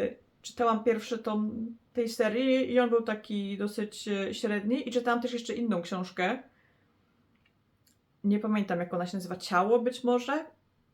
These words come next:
I ona mi się podobała trochę bardziej niż pierwszy tom tej serii,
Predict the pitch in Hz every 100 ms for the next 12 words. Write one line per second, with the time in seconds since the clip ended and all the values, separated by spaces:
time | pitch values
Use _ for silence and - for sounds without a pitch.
0 | _ _ _ _ _ _ _ _ - 220
1 | 226 226 220 - 208 196 196 - 185 185
2 | 160 156 160 170 165 180 170 175 170 202
3 | 226 240